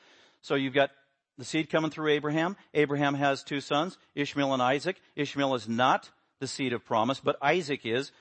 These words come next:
So Genesis says it's gonna come through Isaac. The seed, the descendant, will come through Isaac. And Isaac has two sons, Esau and Jacob. Esau is not the seed of promise,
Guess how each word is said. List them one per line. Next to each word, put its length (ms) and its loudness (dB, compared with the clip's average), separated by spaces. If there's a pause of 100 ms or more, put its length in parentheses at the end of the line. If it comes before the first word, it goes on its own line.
(140)
So 180 -4
Genesis 460 -4
says 240 -2 (300)
it's 140 -2
gonna 180 0
come 220 -2
through 240 -2
Isaac. 280 0
The 100 -12
seed, 320 -6
the 60 -8
descendant, 340 -6
will 80 -10
come 180 -8
through 220 -6
Isaac. 260 -6 (1300)
And 80 -2
Isaac 300 0
has 200 0
two 120 -8
sons, 380 -2
Esau 400 -2
and 160 -4
Jacob. 340 -6 (480)
Esau 380 4
is 200 0
not 480 4 (600)
the 100 -6
seed 240 -2
of 140 -2
promise, 460 0